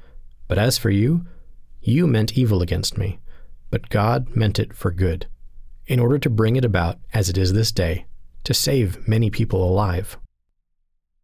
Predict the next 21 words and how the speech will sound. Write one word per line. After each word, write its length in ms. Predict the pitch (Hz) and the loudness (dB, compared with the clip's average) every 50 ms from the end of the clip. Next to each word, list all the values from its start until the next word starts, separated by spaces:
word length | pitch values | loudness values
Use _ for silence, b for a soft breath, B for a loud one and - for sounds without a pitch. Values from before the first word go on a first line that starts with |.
| _ _ _ _ _ _ _ | _ _ _ _ _ _ _
It's 180 | - 127 - - | -2 -2 0 0
true 340 | - - 214 165 98 - - - | 2 2 2 2 2 0 0 -2
that 140 | 110 - | -2 0
Satan 400 | - - 139 156 151 127 123 120 | 2 2 2 2 4 4 4 4
is 120 | 120 113 110 | 4 4 4
always 460 | 107 113 139 147 143 135 117 123 - | 4 4 4 4 4 4 2 2 2
eager 240 | 123 123 120 117 113 | 2 2 4 2 2
to 120 | 110 113 101 | 2 2 2
bring 240 | 98 107 107 107 | 4 4 4 4
evil 420 | 107 131 127 131 107 95 85 92 107 | 4 4 2 4 4 2 2 2 2
into 240 | 101 98 90 - 101 | 2 2 4 2 2
our 140 | 95 92 | 2 2
lives, 500 | 95 104 110 104 90 90 95 - - - - - - - - - - - - - - - - - - - - | 2 2 2 0 0 0 -2 -4 -4 -6 -8 -14 -16 -16 -16 -14 -14 -14 -12 -12 -14 -14 -14 -14 -14 -14 -6
but 120 | - 101 101 | -2 -2 0
he 60 | 143 | 0
can 140 | - - 196 | 2 2 2
only 180 | 190 - 190 | 4 4 4
do 200 | 156 123 143 151 | 4 4 4 4
what 220 | 135 110 - 110 107 | 4 4 4 4 2
God 300 | 104 101 104 107 110 107 | 4 4 4 4 4 4
allows. 600 | 92 90 98 104 101 85 90 98 - - - | 4 2 2 2 2 0 -2 -2 -2 -4 -6